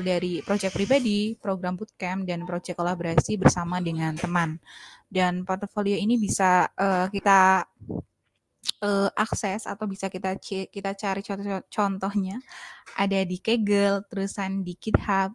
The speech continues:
ataupun Medium. Jadi, di situ kita bisa, eh, mencari referensi maupun ketika kita ingin mengupload di situ pun bisa.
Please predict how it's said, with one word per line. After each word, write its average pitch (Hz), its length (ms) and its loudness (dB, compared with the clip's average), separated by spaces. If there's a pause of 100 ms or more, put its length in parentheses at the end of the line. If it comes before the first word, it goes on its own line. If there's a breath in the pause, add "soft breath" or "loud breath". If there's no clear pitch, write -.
ataupun 202 560 -6
Medium. 175 560 -2
Jadi, 185 240 -4
di 202 80 -4
situ - 240 -2
kita 208 240 -4
bisa, 180 560 0 (460 loud breath)
eh, 202 180 -2
mencari 196 480 -2
referensi 190 560 -2
maupun 269 720 2
ketika 233 320 -4
kita 214 320 -2
ingin 208 640 -2 (320 loud breath)
mengupload 208 420 0
di 196 80 -6
situ 196 160 -6
pun 233 160 -2
bisa. - 320 -4